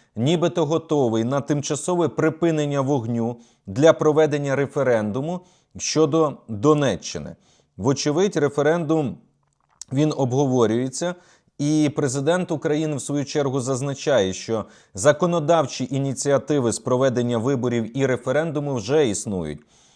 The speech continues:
Питання референдуму включено в двадцятипунктний план. Друзі, а пам'ятаєте, десь зо два тижні тому на своєму каналі я говорив про те, що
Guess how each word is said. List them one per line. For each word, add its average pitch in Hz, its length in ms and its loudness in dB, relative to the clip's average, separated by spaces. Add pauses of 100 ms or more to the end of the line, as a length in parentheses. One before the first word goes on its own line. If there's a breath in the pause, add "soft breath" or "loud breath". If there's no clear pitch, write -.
(260 soft breath)
Питання 160 500 2
референдуму 160 720 -2 (220 loud breath)
включено 131 840 2
в 95 60 -6
двадцятипунктний 131 920 -4
план. 80 360 -2 (680 soft breath)
Друзі, 147 360 4
а 127 80 2
пам'ятаєте, 175 720 0
десь 131 500 -2
зо 123 220 0
два 135 160 0
тижні 131 380 -4
тому 190 320 -4
на 131 120 -4
своєму 135 420 -4
каналі 151 520 -4
я 135 220 0
говорив 127 480 0
про 107 120 -4
те, 123 180 -6
що 113 280 -4